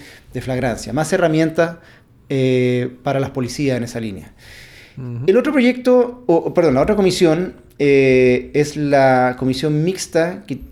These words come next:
Speaker 1: eh, que está en la combinación del Senado y la Cámara de Diputados, para,
Speaker 2: Ujú.
Speaker 1: eh, buscar diferencia,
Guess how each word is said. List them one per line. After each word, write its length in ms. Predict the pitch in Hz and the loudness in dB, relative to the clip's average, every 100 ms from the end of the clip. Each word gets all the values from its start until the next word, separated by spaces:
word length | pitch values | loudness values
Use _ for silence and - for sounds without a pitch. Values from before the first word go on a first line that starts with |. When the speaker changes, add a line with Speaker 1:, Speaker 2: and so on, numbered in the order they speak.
| - | -4
Speaker 1:
eh, 580 | 127 117 113 113 107 - - - - - - | -2 0 -2 -4 -6 -12 -20 -20 -20 -20 -12
que 80 | |
está 140 | 123 127 | -8 -4
en 60 | |
la 60 | 117 | -2
combinación 440 | 113 113 110 123 | -2 -4 -6 -6
del 100 | 139 | -6
Senado 380 | 127 120 131 143 | -6 -4 -4 -4
y 40 | 131 | -4
la 120 | 123 | -4
Cámara 200 | 131 135 | -4 -4
de 60 | |
Diputados, 440 | 143 165 170 175 185 - - - _ _ | -6 -4 -2 -2 -6 -14 -20 -20 _ _
para, 640 | 135 127 127 123 127 123 | 0 2 2 4 2 0
Speaker 2:
Ujú. 80 | - - | -6 -2
Speaker 1:
eh, 340 | 127 123 123 | 0 0 -2
buscar 300 | 123 120 170 | -4 -4 -2
diferencia, 760 | 180 175 151 160 165 185 185 180 | -2 -2 0 0 -2 -2 -2 -4